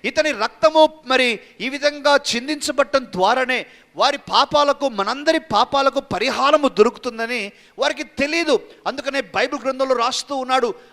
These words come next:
"అపవాదికి ఈ విషయము తెలిసి ఉన్న ఎడల సిలువ వేయకపోయి ఉండును" అనే మాట అంటూ ఉన్నాడు బైబిల్ గ్రంథంలో. క్రీస్తునందు ప్రేమైన దేవుని బిడ్డారా,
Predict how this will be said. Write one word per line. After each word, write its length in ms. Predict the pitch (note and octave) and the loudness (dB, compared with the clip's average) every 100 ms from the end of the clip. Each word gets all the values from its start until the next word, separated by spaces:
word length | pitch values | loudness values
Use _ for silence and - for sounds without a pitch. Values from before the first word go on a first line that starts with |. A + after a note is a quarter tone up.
| - | -4
"అపవాదికి 1000 | F#3+ C#4 D4 D4 D4+ D#4 D4+ D4+ D4+ A3+ | -2 0 4 6 6 4 -2 -2 -2 -2
ఈ 200 | A3 C4+ | -4 -4
విషయము 460 | A3+ A#3 C#4+ D4 D4 | -4 -6 -2 0 0
తెలిసి 460 | C#4+ A3+ C#4 - D4 | -2 -4 -4 -4 -4
ఉన్న 200 | C#4 C#4+ | -4 -2
ఎడల 480 | A#3+ C#4 D4 D4 - - - | -2 0 4 2 2 -8 -12
సిలువ 460 | - A3 C#4 D#4 | -6 -4 2 2
వేయకపోయి 720 | B3+ F#3+ B3+ D#4 D#4+ - D#4 D#4+ | 2 4 4 4 2 0 0 0
ఉండును" 480 | D#4 D#4 D#4+ D#4 | -2 -2 0 0
అనే 220 | A3+ G#3 B3 | 0 -4 -2
మాట 260 | A#3+ A#3+ | -2 -2
అంటూ 260 | G#3 G#3 B3 | -6 -6 -6
ఉన్నాడు 300 | A3 A3 G3+ | -4 -4 -4
బైబిల్ 320 | E3 G3 G#3+ | -6 -4 -6
గ్రంథంలో. 460 | G3 G3+ G3+ G3+ E3+ - - _ | -8 -10 -4 -2 -4 -6 -20 _
క్రీస్తునందు 460 | - C#4+ C#4 C4 B3+ | -12 -10 -10 -10 -12
ప్రేమైన 340 | G#3+ A#3 A3+ | -8 -8 -6
దేవుని 340 | G3+ F#3+ G#3+ G#3+ | -8 -6 -6 -6
బిడ్డారా, 340 | G3+ G3 D#3+ | -4 -2 -4